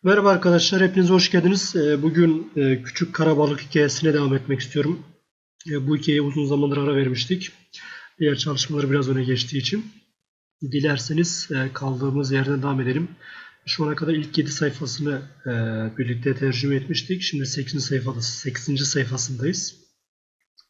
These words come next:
Dilerseniz hemen başlayalım. Kurbağa goft. Kurbağa dedi: "Hala çe vakte hodname jest?" Çe vakte ne vakit hodnamayı jest? Hodnamayı arkadaşlar hani gösteriş, kendini beğenme,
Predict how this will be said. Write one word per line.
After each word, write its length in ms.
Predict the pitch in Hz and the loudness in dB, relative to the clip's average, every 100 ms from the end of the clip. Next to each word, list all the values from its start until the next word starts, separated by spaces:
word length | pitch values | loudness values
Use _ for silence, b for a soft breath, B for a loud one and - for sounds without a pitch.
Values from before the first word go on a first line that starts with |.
| 143 | -8
Dilerseniz 280 | 143 135 | -6 -4
hemen 220 | 135 131 117 - B B B B _ | -4 -4 -6 -12 B B B B _
başlayalım. 680 | 127 135 131 - 139 120 170 - _ _ _ _ _ _ _ B B B B B _ | -4 -2 -2 -4 -6 -6 -8 -14 _ _ _ _ _ _ _ B B B B B _
Kurbağa 420 | _ 180 143 135 170 | _ 0 2 2 2
goft. 340 | 165 120 - - - _ _ _ _ _ _ _ _ | 2 0 -4 -12 -14 _ _ _ _ _ _ _ _
Kurbağa 420 | _ 160 120 147 131 | _ -2 0 0 0
dedi: 240 | 143 123 - - _ _ _ | -2 -2 -6 -16 _ _ _
"Hala 500 | - 165 170 117 117 | -6 -2 -2 -2 -4
çe 260 | - 185 151 | 0 2 0
vakte 380 | 151 - 151 | -2 -4 -4
hodname 640 | 127 120 151 147 135 131 123 | -4 -2 -4 -2 -2 0 0
jest?" 640 | 104 - - - - _ _ _ b b b | 0 -4 -12 -14 -16 _ _ _ b b b
Çe 220 | - 208 147 | 0 2 2
vakte 400 | 165 170 156 147 | -2 -2 -2 2
ne 120 | 156 | 2
vakit 640 | 131 120 170 165 - - - | 2 0 -2 -2 -10 -12 -20
hodnamayı 720 | - - 143 143 135 135 135 147 | -16 -10 -6 -2 -2 0 0 0
jest? 380 | 110 107 - | 0 -4 -10
Hodnamayı 680 | - 160 156 160 151 170 170 | -8 -4 -2 -2 0 2 2
arkadaşlar 560 | 170 165 147 139 170 165 | 2 0 -2 -2 0 -2
hani 180 | 147 131 | -2 0
gösteriş, 840 | 151 - - 151 - - - - | 0 0 -2 2 2 2 -2 -8
kendini 540 | - 143 131 135 143 127 | -6 -4 -2 0 0 2
beğenme, 480 | 135 127 131 123 | 2 2 0 -2